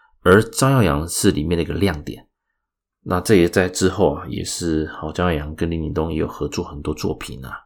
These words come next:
包括《监狱风云》还有《学校风云》，所以《风云三部曲》确实是林岭东导演他的一个留下的一个代表作。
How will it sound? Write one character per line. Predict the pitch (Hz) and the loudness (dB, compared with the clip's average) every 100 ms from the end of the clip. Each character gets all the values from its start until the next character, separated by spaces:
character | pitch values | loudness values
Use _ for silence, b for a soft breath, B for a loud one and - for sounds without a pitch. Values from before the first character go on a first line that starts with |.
| _ _ | _ _
包 | 85 | -6
括 | 82 80 76 - | 0 0 0 4
《监 | 104 | 4
狱 | 107 | 4
风 | 92 95 73 | 4 2 0
云》 | 76 - | -6 -12
还 | - | -6
有 | 76 78 | -6 -6
《学 | - 95 | -6 -6
校 | 82 | -4
风 | 78 78 | -6 -8
云》， | - - b b b b | -8 -14 b b b b
所 | 110 | 2
以 | 110 80 - | 2 2 -4
《风 | - - 143 147 | -8 0 2 2
云 | - - 80 | -2 -8 -6
三 | - 101 | -2 0
部 | 101 85 | 2 0
曲》 | - 73 B B B | -2 -12 B B B
确 | - - 110 | -6 0 2
实 | 87 | 2
是 | 85 82 | 0 0
林 | 80 | 0
岭 | 87 | -2
东 | 76 85 | -4 -4
导 | 71 | -2
演 | 80 - - b b _ | -2 -4 -12 b b _
他 | - 85 | -8 -4
的 | 76 | -2
一 | 73 73 73 | -2 -4 -6
个 | - 76 60 - _ | -8 -8 -10 -16 _
留 | 98 78 | -6 -2
下 | 76 82 | -2 -2
的 | 73 78 | -2 -4
一 | |
个 | 73 | -6
代 | - - | -2 -2
表 | 90 - | -2 -6
作。 | - 78 | -10 -12